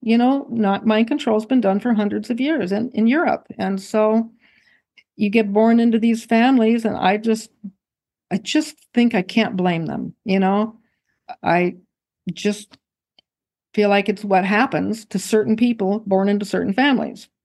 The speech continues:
I just finished watching The Crown last night.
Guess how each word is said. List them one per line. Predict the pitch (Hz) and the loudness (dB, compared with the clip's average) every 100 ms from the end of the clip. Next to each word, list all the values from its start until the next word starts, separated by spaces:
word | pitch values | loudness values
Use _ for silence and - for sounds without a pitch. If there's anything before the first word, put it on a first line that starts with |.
| _ _ _ _ _ _ _ _ _ _ _ _ _ - | _ _ _ _ _ _ _ _ _ _ _ _ _ -6
I | |
just | 190 202 - - | -4 -4 -8 -2
finished | 226 214 220 | 0 0 0
watching | 202 202 208 214 208 214 | 2 2 0 -2 0 -2
The | 196 | -4
Crown | - 214 220 233 | -4 0 2 2
last | 208 208 185 - | 2 0 -2 -2
night. | 185 180 190 | 0 0 -2